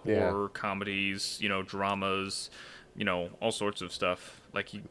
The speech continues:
Speaker 1: Maybe it's
Speaker 2: you'd
Speaker 1: just
Speaker 2: be
Speaker 1: like,
Speaker 2: surprised.
Speaker 1: maybe it's just like him being like, "I wanna do something different." I respect that.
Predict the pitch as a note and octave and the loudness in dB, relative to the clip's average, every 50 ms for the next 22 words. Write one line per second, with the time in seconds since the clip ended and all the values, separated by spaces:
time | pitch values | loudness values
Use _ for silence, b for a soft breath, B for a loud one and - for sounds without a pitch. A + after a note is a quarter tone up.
0 | - - - - - - A2 A2+ C#3 F3+ G#3+ G3+ C3+ B2+ C#3 D3 D3 D3 D3+ C3 | -16 -20 -20 -20 -8 0 4 4 6 6 6 4 4 6 6 6 8 8 8 8
1 | F3+ F3 - C3+ B2 A#2 A2+ G#2 G2+ G#2+ - - - - - - - A2+ C3 D#3+ | 8 8 8 8 6 6 6 6 4 0 -4 -8 -10 -12 -16 -4 4 4 6 6
2 | G3 F#3+ - - - D#3+ - - E3 D3 - D3+ D3 C#3+ C#3 C#3 C#3+ C#3+ C#3+ C#3+ | 6 4 2 -2 -2 2 6 6 6 6 6 4 4 4 4 4 4 4 4 4
3 | C#3+ - C#3+ C#3 C#3 C#3 C3+ B2 C3+ B2+ - - C#3 C3 - C3+ B2 G#2+ A#2 B2+ | 6 8 8 10 10 10 10 8 6 6 6 2 -2 0 0 0 0 4 2 2
4 | B2 - G2+ F2 - - - G#2 G#2 G#2+ A2+ - - - F#2+ - - G2+ G#2+ A#2+ | 2 2 0 -2 -2 0 4 6 8 8 6 4 2 0 -2 0 4 4 6 6